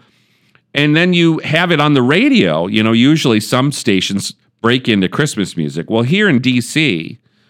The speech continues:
Wash F M at ninety-seven point one goes all Christmas, like, in mid-November, like, November thirteen, fourteen, fifteen, somewhere in there. That's too early,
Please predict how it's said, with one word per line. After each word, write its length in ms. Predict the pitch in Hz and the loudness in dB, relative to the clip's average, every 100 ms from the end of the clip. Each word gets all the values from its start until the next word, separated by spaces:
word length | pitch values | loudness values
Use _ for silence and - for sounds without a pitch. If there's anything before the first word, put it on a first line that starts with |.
| _ _ _ - | _ _ _ -2
Wash 500 | 98 139 175 156 - | 0 2 2 0 -2
F 240 | 139 131 143 | -2 -2 0
M 240 | 147 107 | 0 0
at 140 | 107 | 0
ninety-seven 720 | 98 117 127 113 131 127 113 107 | 0 0 0 0 0 0 -2 -2
point 260 | 107 98 | -2 -2
one 560 | 98 123 113 76 98 120 _ _ _ _ | 0 0 -2 -4 -8 -10 _ _ _ _
goes 220 | 123 143 143 | -2 0 2
all 180 | 156 | 0
Christmas, 600 | 156 - 170 156 117 107 - | 0 -2 -2 0 -2 -2 -4
like, 220 | 139 135 | -4 0
in 260 | 131 117 135 | 0 2 2
mid-November, 920 | 220 302 156 110 104 135 143 78 71 - | 2 2 0 0 0 0 0 -2 -4 -6
like, 160 | 107 | -2
November 480 | 107 104 107 135 131 | 0 0 0 0 -2
thirteen, 640 | - 127 143 - 117 131 | -2 -2 -2 0 0 0
fourteen, 540 | 135 101 117 - 113 117 | -2 -4 -4 -2 -2 -2
fifteen, 600 | 113 101 - 120 120 131 | -2 -6 -4 -6 -4 -4
somewhere 340 | 101 92 104 | -2 -2 0
in 120 | 110 | -2
there. 380 | 107 107 117 120 _ _ _ _ _ _ _ _ _ - _ _ _ - _ _ _ | -2 -2 -4 -8 _ _ _ _ _ _ _ _ _ -20 _ _ _ -20 _ _ _
That's 300 | 117 127 127 | -2 -2 -2
too 180 | - 120 | 0 0
early, 380 | 113 101 80 65 | 2 0 -4 -8